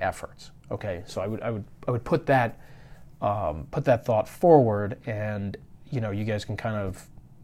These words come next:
decide for yourselves. Um, so let, let's talk about know for a second. Again, K N O W. <laughs> So,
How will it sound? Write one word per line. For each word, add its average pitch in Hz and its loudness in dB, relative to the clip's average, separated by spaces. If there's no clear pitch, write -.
decide 107 0
for 107 -6
yourselves. 92 0
Um, 120 4
so - 4
let, 202 4
let's 214 2
talk 240 6
about 180 4
know 123 4
for - -4
a - -2
second. 82 -4
Again, 107 -4
K 135 4
N 123 4
O 117 2
W. 95 -2
<laughs> - -20
So, 170 4